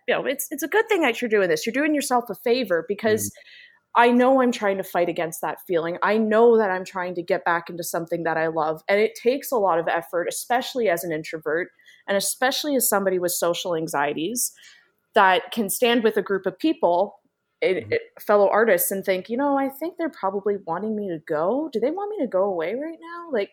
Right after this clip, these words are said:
Speaker 2: Mm.
Speaker 1: it takes a lot of effort. So I've had to start fighting against that feeling for the sake of my career.
Speaker 2: The thing is, the thing about negative self-talk is that I find that it's,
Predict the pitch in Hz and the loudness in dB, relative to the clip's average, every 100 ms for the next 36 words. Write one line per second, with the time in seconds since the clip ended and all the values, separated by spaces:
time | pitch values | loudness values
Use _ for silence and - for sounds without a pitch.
0 | 254 247 247 233 107 104 - 359 392 - | -8 -6 -6 -6 -8 0 0 0 -2 0
1 | 285 208 196 190 180 175 - 143 131 _ | 2 4 4 2 -2 -4 -2 -4 -4 _
2 | _ _ - 233 220 214 214 208 233 247 | _ _ -2 4 6 6 4 4 2 0
3 | - 226 220 208 - 175 165 - - 180 | 0 0 0 -4 -4 -2 -2 -4 -6 -2
4 | 165 160 151 151 151 - 147 - 120 170 | -2 -2 -6 -6 -6 -6 -8 -8 -8 -8
5 | - 202 175 - 214 196 196 170 170 147 | -8 -6 -4 -2 -2 -2 -2 -4 -4 -4
6 | - 139 120 139 _ _ _ _ _ - | -6 -4 -4 -8 _ _ _ _ _ -14
7 | 143 190 214 - 359 262 170 139 120 107 | -2 -2 0 2 4 6 6 6 2 -6
8 | 147 277 277 220 185 160 151 151 143 143 | -6 0 2 4 4 4 2 2 -2 -4
9 | 151 131 - - 123 117 _ - _ 151 | 0 0 0 0 0 0 _ -20 _ 2
10 | 147 127 123 139 131 123 110 - _ 131 | 4 4 4 6 6 4 0 -8 _ 2
11 | 151 - 156 143 139 131 123 - 123 117 | 2 4 2 4 2 0 -4 -2 2 2
12 | 113 - 117 113 95 - - | 0 -6 -4 -4 -8 -10 -10